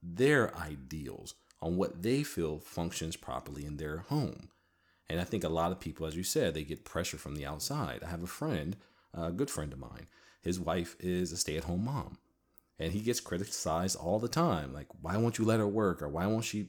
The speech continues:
you know, let her have her own paycheck?" And he says, I've let her. She doesn't want to. She'll rather stay with the kids, and she'll rather,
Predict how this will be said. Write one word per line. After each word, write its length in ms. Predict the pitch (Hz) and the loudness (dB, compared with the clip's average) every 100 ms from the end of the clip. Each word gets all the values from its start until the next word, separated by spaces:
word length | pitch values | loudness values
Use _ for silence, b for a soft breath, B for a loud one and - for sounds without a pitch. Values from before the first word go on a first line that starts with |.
| - | -8
you 160 | 87 92 | -2 2
know, 120 | 92 | 2
let 180 | 92 95 | 2 2
her 160 | 98 92 | 2 2
have 200 | 92 95 | 2 2
her 200 | 90 95 | 4 4
own 200 | 95 92 | 4 2
paycheck?" 460 | 98 95 76 - - b b b b b - | 2 2 0 -4 -10 b b b b b -2
And 340 | 87 95 95 | 2 4 2
he 140 | 90 | 0
says, 420 | 101 107 117 - - _ _ | 0 2 2 0 -8 _ _
I've 240 | - 85 190 - _ - | -8 -6 -6 -10 _ -8
let 260 | 78 117 156 | -2 2 2
her. 240 | 69 60 _ | 0 -6 _
She 200 | - - | -10 -2
doesn't 340 | 170 185 117 104 | 4 6 6 8
want 220 | 135 175 | 8 8
to. 220 | 95 78 | 4 2
She'll 240 | - 67 73 | 0 -2 0
rather 220 | 80 101 | 2 2
stay 320 | - 92 98 | 2 2 2
with 140 | 104 - | 2 -2
the 60 | |
kids, 440 | 110 120 139 98 82 | 0 4 6 6 4
and 80 | 85 | 0
she'll 240 | 90 87 | 2 2
rather, 500 | 85 87 98 104 101 | 2 2 4 6 4